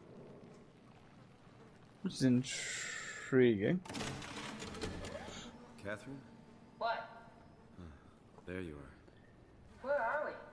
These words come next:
Speaker 2: We're right next to Omicron, a smaller building connected to the main site. Can't you tell?
Speaker 3: No, my view is pretty limited. There's some heavy restrictions on my system access. Did you find a power suit?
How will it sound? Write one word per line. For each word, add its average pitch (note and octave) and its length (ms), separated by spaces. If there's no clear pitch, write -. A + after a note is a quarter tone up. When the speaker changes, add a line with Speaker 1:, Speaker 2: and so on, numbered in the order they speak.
Speaker 2:
We're A2+ 180
right C3 140
next A#2+ 200
to G#2+ 100
Omicron, F#2 520
a E2+ 60
smaller A2 360
building E2+ 300
connected E2+ 440
to - 80
the D#2 80
main F2 260
site. - 200
Can't A2 180
you A#2 60
tell? G#2+ 240
Speaker 3:
No, C4 220
my F3 100
view C4+ 140
is B3+ 140
pretty F#3+ 320
limited. F3+ 380
There's C4 160
some A#3+ 160
heavy C#4+ 340
restrictions A#3+ 580
on E3+ 100
my D#3+ 120
system - 400
access. C#3+ 440
Did A3 140
you A3+ 60
find A#3 260
a - 100
power G3 200
suit? D4 240